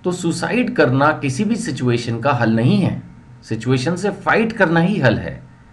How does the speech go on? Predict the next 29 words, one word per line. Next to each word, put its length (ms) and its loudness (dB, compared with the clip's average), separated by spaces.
और 100 -4
यही 240 2
भगवत 300 2
गीता 260 -2
सिखाती 480 -4
है, 80 -10
फाइट। 540 -12
आज 200 4
हम 220 2
सब 500 -2
अर्जुन 340 4
की 100 -4
स्थिति 340 -4
में 120 4
हैं, 220 -6
हमारे 280 4
चारों 360 2
तरफ 320 0
हमारे 300 4
ही 80 4
संबंधी, 640 4
हमारे 400 2
ही 60 4
मित्र, 340 2
हमारे 380 0
रिश्तेदार, 720 2
हमारे 300 4
ही 60 4
जानकार 640 0